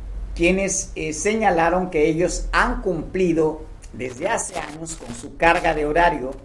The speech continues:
pero a falta de respuesta, eh, bloquearían, eh, la carretera federal Acapulco-Pinotepa Nacional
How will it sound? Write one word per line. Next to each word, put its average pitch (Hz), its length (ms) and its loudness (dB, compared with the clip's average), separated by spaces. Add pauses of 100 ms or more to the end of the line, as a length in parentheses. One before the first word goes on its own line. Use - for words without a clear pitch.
(460)
pero 208 440 4
a 143 220 -8
falta 262 400 2
de 180 100 0
respuesta, 139 840 -6 (880)
eh, 131 420 -6 (360)
bloquearían, 160 1080 0 (760)
eh, 123 380 -4
la 139 160 2
carretera 180 460 2
federal 160 640 -2
Acapulco-Pinotepa 156 1600 4
Nacional 139 640 -6